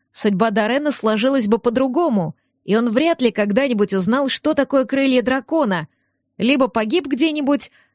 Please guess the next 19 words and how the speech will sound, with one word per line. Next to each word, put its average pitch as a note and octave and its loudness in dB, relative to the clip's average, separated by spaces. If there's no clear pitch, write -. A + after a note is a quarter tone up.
либо C#4 2
превратился A#3+ 0
в - -8
того, G#3 -2
для G3+ 0
кого A3 0
честь A#3+ 0
и A3 -2
совесть — C4+ 0
звери C#4 0
неизвестные. B3 -2
Впрочем, C#4+ 0
в B3 2
архив B3+ -2
тоже D4 0
вряд A3 0
ли A#3+ 2
попал B3+ -2
бы. F3+ -2